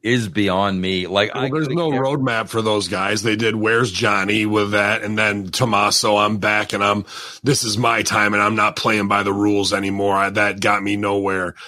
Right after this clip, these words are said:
Speaker 2: Then D I Ys back together. Then the thing I see online, which is supposed to be like, "Okay, where are they going?" They do a rib bit where they knock on, uh, a production door, and Michael Hayes opens it and does one little bit,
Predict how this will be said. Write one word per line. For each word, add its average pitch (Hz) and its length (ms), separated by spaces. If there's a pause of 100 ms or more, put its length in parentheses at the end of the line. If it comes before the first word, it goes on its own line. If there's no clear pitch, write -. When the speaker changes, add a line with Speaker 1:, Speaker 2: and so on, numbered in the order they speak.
(180)
Speaker 2:
Then 107 460
D 120 200
I 110 160 (320)
Ys 107 120
back 98 240
together. 101 320
Then 123 220
the 117 80
thing 117 220
I 110 100
see 120 280
online, 110 580
which 107 240
is 101 120
supposed 117 360
to 113 60
be 113 80
like, 101 240
"Okay, 110 300
where 110 220
are 107 40
they 104 140
going?" 107 400 (340)
They 156 100
do 160 220
a 156 80
rib 147 320
bit 107 260
where 117 200
they 117 480
knock 135 440
on, 117 380 (360)
uh, 110 440
a 113 40
production 135 640
door, 113 420
and 107 120
Michael 117 400
Hayes 120 360
opens 110 460
it 107 200 (100)
and 104 260
does 110 260
one 110 300
little 107 200
bit, 107 280